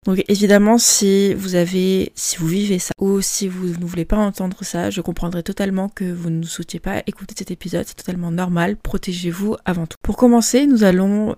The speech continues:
euh, faire une petite définition du harcèlement scolaire. Le harcèlement scolaire est une violence répétée, continue sur une longue période par une personne ou un groupe de personnes à l'égard d'un autre.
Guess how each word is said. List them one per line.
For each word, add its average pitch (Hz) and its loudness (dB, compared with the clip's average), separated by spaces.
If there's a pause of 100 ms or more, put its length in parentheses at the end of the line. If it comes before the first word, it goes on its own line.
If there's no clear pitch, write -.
euh, 175 0
faire 202 -4
une 190 -4
petite 220 -10
définition 196 0
du 175 -4
harcèlement 208 -2
scolaire. - -10 (120)
Le 180 4
harcèlement 262 4
scolaire 202 0
est - -6
une 196 2
violence 185 -2
répétée, 220 0
continue 220 -2
sur 196 -4
une 170 2
longue 214 2
période 180 0
par 185 -2
une 180 -2
personne 220 0
ou 202 2
un 175 -2
groupe 208 -6
de 202 2
personnes 196 -4
à 190 -2
l'égard 202 0
d'un 170 -2
autre. - -12